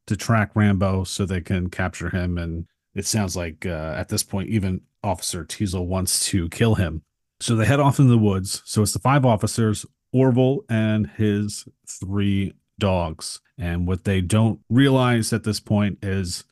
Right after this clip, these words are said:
they have just stepped into Rambo's backyard, and they're really gonna have no chance of capturing him 'cause he's gonna use all of his military skills to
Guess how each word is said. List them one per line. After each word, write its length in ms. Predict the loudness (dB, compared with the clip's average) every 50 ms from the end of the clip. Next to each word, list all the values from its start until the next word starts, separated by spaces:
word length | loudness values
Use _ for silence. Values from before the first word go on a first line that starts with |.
| _ _ _
they 160 | 0 0 2
have 180 | 2 0 -2 -2
just 240 | -2 -2 -2 -2 -4
stepped 400 | -2 -2 -2 -2 -2 -4 -10 -10
into 640 | -6 -4 -4 -2 -4 -4 -4 -2 -2 0 0 -2 -2 -2
Rambo's 420 | -2 -2 -2 -2 -4 -6 -6 -4
backyard, 640 | -4 -4 -4 -4 -6 -6 -6 -6 -6 -8 -8 -12 -14 _ _ _ _ -10
and 240 | -8 -6 -4 -2
they're 120 | -2 -2 0
really 320 | 0 0 0 0 -2 -4
gonna 200 | -4 -4 -6 -4
have 380 | -4 -4 -4 -4 -6 -6 -4 -2
no 180 | -2 -2 -2
chance 600 | -4 -4 -6 -4 -4 -4 -6 -6 -6 -8 -8 -8 -8 -4
of 320 | -4 -2 -2 -4 -6 -8
capturing 500 | -4 -2 -2 -2 -2 -2 -4 -2 -4 -4
him 280 | -4 -6 -6 -6 -10 -14 _ _ -6
'cause 240 | -4 -2 -2 0 0
he's 160 | 0 0 2
gonna 180 | 2 2 4
use 200 | 4 4 4 2
all 200 | 2 2 2 2
of 120 | 0 2 2
his 240 | 2 2 2 4 4
military 440 | 6 6 6 4 4 4 4 4
skills 680 | 2 0 2 2 4 6 6 6 4 4 0 -6 -10 -12 _ _ _ _
to 500 | -4 0 0 2 2 2 0 -2 -4